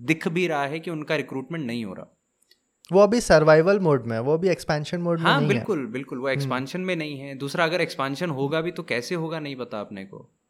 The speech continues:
Speaker 2: हम्म, हम्म, हम्म।
Speaker 1: Recruitment की जो styles हैं वो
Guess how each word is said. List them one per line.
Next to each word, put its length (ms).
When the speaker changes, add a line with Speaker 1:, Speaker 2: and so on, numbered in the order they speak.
Speaker 2:
हम्म, 120
हम्म, 120
हम्म। 120
Speaker 1:
Recruitment 640
की 80
जो 140
styles 440
हैं 80
वो 440